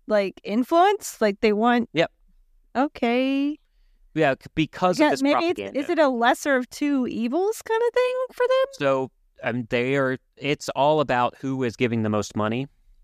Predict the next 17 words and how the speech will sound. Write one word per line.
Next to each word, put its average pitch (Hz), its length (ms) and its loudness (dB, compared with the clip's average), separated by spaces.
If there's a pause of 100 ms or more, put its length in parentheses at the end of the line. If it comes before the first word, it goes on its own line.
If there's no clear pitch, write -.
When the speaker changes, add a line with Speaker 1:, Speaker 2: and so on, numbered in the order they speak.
(260)
Speaker 1:
Okay. 190 640 0 (120)
Speaker 2:
And 117 320 -4
so 120 220 2
right 117 260 0
now, 135 280 4
China 123 500 -2 (520)
has 123 440 0
provided 110 640 2
car 107 460 2
with, 101 480 -4
you 143 140 0
know, 135 100 2
the 110 100 -2
government, 110 520 -2
the 110 100 -2
leadership 120 500 -2 (100)
there. - 320 -10